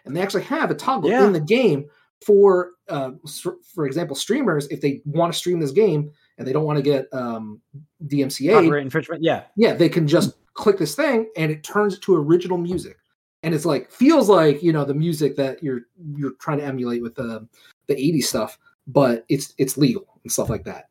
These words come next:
Speaker 1: And that's just one of the features that they do at accessibility. I mean, for me, I turned, uh, the game to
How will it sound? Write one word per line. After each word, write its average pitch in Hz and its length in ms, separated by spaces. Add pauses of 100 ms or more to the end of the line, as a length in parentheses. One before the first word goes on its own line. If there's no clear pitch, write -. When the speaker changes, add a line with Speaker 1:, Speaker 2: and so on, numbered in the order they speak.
Speaker 1:
And 123 280
that's 233 200
just 269 160
one 220 280
of 302 60
the 233 80
features 143 420
that 131 120
they 131 100
do 123 140
at 117 80
accessibility. 113 480 (240)
I 160 40
mean, 165 320 (100)
for 175 120
me, 208 380 (240)
I 151 60
turned, 180 440
uh, 147 440
the 135 80
game 151 220
to 123 640